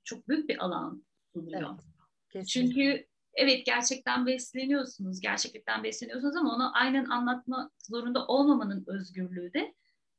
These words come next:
Speaker 1: çok başka bir alan açıyor. Ve ben de kesinlikle sizin gibi düşünüyorum. Çok, e, edebiyatın bütün türlerinin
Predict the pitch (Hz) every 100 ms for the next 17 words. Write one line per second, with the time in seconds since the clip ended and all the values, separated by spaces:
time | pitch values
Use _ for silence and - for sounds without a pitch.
0 | - - 320 262 277 - 320 - - 175
1 | 165 156 151 - 151 - - _ _ _
2 | _ _ _ _ - 247 277 254 262 285
3 | 247 - 226 - 247 262 - 214 - 190
4 | 214 202 190 180 - 190 180 180 202 -
5 | - _ - 101 98 - - - 185 208
6 | 214 214 _ 285 285 262 214 - 269 269
7 | - 208 196 185 190 220 302 -